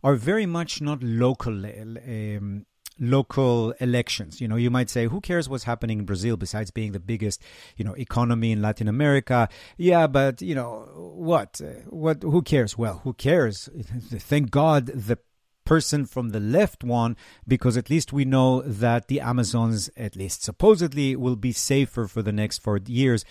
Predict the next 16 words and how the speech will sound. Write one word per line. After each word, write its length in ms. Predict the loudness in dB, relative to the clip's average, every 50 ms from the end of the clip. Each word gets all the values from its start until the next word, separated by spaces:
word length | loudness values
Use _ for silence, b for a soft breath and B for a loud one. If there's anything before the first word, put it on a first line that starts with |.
| B B B B B B
uh, 220 | B 0 0 0 0 0
compared 400 | -2 0 2 4 4 4 4 4
to 80 | 4
where 180 | 4 6 6 6
they 180 | 6 6 6 8
were 280 | 8 8 10 8 8 6
in 120 | 4 2
the 60 | 2
last 360 | 2 2 2 2 2 -2 -2
four 160 | 0 2 2 2
years. 280 | 2 0 -2 -4 -10 -16 B B B B B B
So 260 | B 0 2 2 2 2
definitely 760 | 0 2 2 2 2 2 2 2 2 2 0 0 0 0 0
the 200 | 0 0 0 0
elections 560 | 0 2 0 0 0 -2 -2 -2 -2 -2 -4
in, 540 | -6 -2 0 2 2 4 4 2 0 0 -2